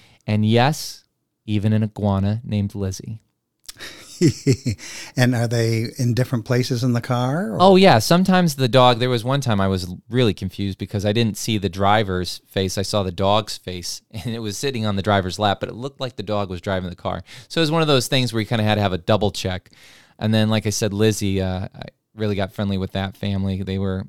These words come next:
Speaker 1: very nice. And I, I had to ask him one day, I said, "Wh-, what's with the lizard?" I said, "Is that, is that a plastic lizard in your dashboard?" And they said, "No,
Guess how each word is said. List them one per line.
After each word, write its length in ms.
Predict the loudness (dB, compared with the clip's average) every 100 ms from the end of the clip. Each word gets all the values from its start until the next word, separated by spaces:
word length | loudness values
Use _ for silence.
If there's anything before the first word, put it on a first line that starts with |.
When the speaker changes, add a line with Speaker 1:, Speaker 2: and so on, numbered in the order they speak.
| -10
Speaker 1:
very 280 | -4 -2 0
nice. 340 | -2 -4 -8 _ -20 _ _ -4
And 180 | -2
I, 120 | -2 -2 -2
I 20 | 0
had 140 | 0
to 60 | 0
ask 260 | -2 -4
him 80 | -4
one 100 | -4
day, 80 | -4
I 40 |
said, 140 | -8 -10
"Wh-, 140 | -8 -8
what's 220 | -8 -8
with 80 | -8
the 100 | -6
lizard?" 440 | -4 -4 -4 -4
I 60 | -6
said, 200 | -6 -6
"Is 140 | -4
that, 240 | -4 -6 -10 _ _ _ _ _
is 80 | -8
that 120 | -6
a 80 | -8 _ _
plastic 500 | -4 -2 -2 -6 -8
lizard 360 | -4 -2 -2 -4
in 120 | -2
your 120 | -2
dashboard?" 460 | -2 -4 -4 -4 -8
And 80 | -8
they 60 |
said, 180 | -8 -10
"No, 380 | -6 -4 -4 -6